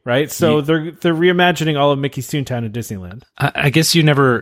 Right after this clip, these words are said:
Speaker 2: did you never go to Toontown in, when it was in Disney World?
Speaker 1: Yes, but I, I didn't
Speaker 2: Okay.
Speaker 1: realize it was exactly the same. So
Speaker 2: All right.
Speaker 1: Is
Speaker 2: So
Speaker 1: it, it was a different
Speaker 2: Um, well, yeah, it was, 'cause,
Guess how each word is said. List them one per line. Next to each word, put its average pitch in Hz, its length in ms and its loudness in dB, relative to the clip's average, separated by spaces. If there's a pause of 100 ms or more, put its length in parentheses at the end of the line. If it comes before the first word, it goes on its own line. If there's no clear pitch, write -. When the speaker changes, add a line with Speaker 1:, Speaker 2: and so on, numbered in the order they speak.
(100)
Speaker 2:
did 117 160 -2
you 131 80 2
never 156 220 2
go 123 120 2
to 131 100 2
Toontown 127 600 0
in, 107 360 -2
when 113 160 -4
it 104 80 -2
was 101 320 -4
in 104 280 -6
Disney 107 280 -2
World? 117 420 -6 (580)
Speaker 1:
Yes, 156 560 -2
but 170 180 2
I, 175 180 4
I 170 120 0
didn't 170 220 0
Speaker 2:
Okay. 160 140 -6
Speaker 1:
realize 160 320 2
it 147 40 -2
was 139 140 -4
exactly 131 420 -2
the 110 60 -8
same. 95 320 -12
So 104 300 -8 (460)
Speaker 2:
All 120 100 -2
right. 87 200 -2
Speaker 1:
Is - 80 -2
Speaker 2:
So 139 180 2
Speaker 1:
it, - 80 -10 (120)
it 156 80 -4
was 143 240 -4
a 131 60 -6
different 151 360 -6 (320)
Speaker 2:
Um, 147 380 2
well, 147 300 2 (1120)
yeah, 127 360 2
it 127 100 0
was, 120 460 0
'cause, 123 300 0